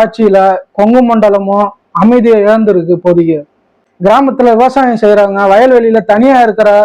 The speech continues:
பெரியவர்களையும் தாய்மார்களையும் தனியா இருக்கும்போது அவர்களை கொலை செய்துவிட்டு அவர்களிடம் இருக்கும் நகைகளையும் உடைமைகளையும் எடுத்துக்கிட்டு போயிடுறாங்க. இதே போல் சம்பவம் நிறைய நடந்துகிட்டு இருக்கு. தமிழ்நாட்டுல உள்ள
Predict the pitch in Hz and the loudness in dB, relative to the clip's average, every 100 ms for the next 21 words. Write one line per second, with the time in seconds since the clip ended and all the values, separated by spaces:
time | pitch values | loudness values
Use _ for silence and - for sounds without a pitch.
0 | - _ _ _ - 214 254 254 226 214 | -2 _ _ _ -4 0 2 2 2 0
1 | 214 214 220 196 220 240 233 226 208 202 | 0 0 -2 0 0 2 0 0 0 0
2 | 214 214 208 247 254 233 202 196 180 185 | -2 -2 0 2 2 0 -4 -2 0 2
3 | 196 185 - 208 214 214 240 233 214 196 | 2 -2 -4 -2 0 0 0 0 0 0
4 | 180 196 202 - _ 190 214 220 240 254 | 0 0 0 -4 _ -2 0 2 2 2
5 | 247 226 220 220 202 202 247 226 208 202 | 0 -2 -2 -2 0 2 2 2 0 0
6 | 214 208 233 233 208 214 214 226 233 196 | 0 0 0 0 0 2 0 0 -2 -2
7 | 185 202 190 180 170 151 _ _ _ _ | -2 0 0 0 -4 -10 _ _ _ _
8 | _ - - 214 233 262 254 226 240 214 | _ -16 -2 0 2 -2 0 -2 0 2
9 | 247 233 226 240 214 196 185 170 - _ | 0 0 -2 -2 -2 -2 0 0 -2 _
10 | _ _ _ _ - 175 220 254 254 247 | _ _ _ _ -6 0 2 2 0 0
11 | 247 233 | 0 0